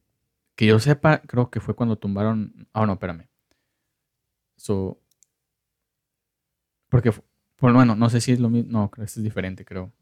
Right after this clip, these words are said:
Porque cuando tumbaron a pinche, a Gaddafi, pero ese es el de Libia, ese güey no quería embajada, nada de esa madre ahí en,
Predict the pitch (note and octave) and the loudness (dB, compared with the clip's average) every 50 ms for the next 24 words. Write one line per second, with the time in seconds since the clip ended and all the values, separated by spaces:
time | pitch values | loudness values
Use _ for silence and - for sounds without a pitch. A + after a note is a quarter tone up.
0 | _ _ - G#2 G#2 - G#2 F#2+ F#2+ - _ _ _ _ _ - A#2 A2 G#2 G2+ | _ _ -8 -8 -6 -6 -8 -8 -8 -10 _ _ _ _ _ -4 -2 -2 -2 -2
1 | - G2+ G2 G2+ A2 A2 G#2+ G2+ - G#2+ G2+ - - A#2 A2+ A2 G#2 G2 F#2 F2+ | -4 -2 0 0 0 0 -2 -4 -8 -10 -10 -8 -4 -4 -2 -2 -2 -4 -6 -10
2 | A2+ _ _ _ _ _ _ _ _ _ _ _ _ _ _ _ _ _ _ _ | -16 _ _ _ _ _ _ _ _ _ _ _ _ _ _ _ _ _ _ _
3 | _ _ _ _ _ _ _ _ _ G#2 G2+ G#2 G2 G2 G#2 A2+ C3 C#3+ C3+ - | _ _ _ _ _ _ _ _ _ -6 -4 -2 -2 0 2 2 2 2 0 0
4 | - A2 G#2 - G#2 G2 G2 G2 - A2+ G#2+ - A2 G2+ G2 G2+ F#2 G2 A2 B2 | -4 -6 -4 -4 -4 -4 -2 -4 -4 -8 -6 -6 -6 -6 -6 -4 -4 -2 -2 -2
5 | B2 A#2+ G2+ G2 F#2+ - _ _ _ _ _ _ _ _ _ _ _ _ _ _ | 0 0 -2 -2 -4 -6 _ _ _ _ _ _ _ _ _ _ _ _ _ _
6 | _ _ _ _ _ _ _ _ _ _ _ _ - G#2+ G#2 - G#2+ G#2 G#2+ A2 | _ _ _ _ _ _ _ _ _ _ _ _ -6 -4 -2 0 0 2 2 2
7 | A2 A2 G#2+ G#2+ G2+ - - G2+ G2 G2 G2+ G2+ G2+ G2 F#2+ - _ _ _ _ | 2 2 2 0 -2 -2 -4 -2 0 0 0 0 0 -2 -4 -6 _ _ _ _
8 | _ _ _ _ _ _ A#2+ A2 G2+ F#2+ F#2 - G#2 G#2 G2+ G2 G2 G2+ G2+ G2+ | _ _ _ _ _ _ -6 -6 -4 -6 -4 -2 0 0 0 0 0 0 0 0
9 | F#2+ F#2+ G2 A#2 G#2 F#2+ F#2+ G2 G#2 G2+ G2 F#2+ F#2+ G2 G2 G2 F#2 - - | -2 -2 -4 -4 -6 -6 -4 -4 -2 -2 -2 -2 -2 -4 -4 -6 -8 -10 -12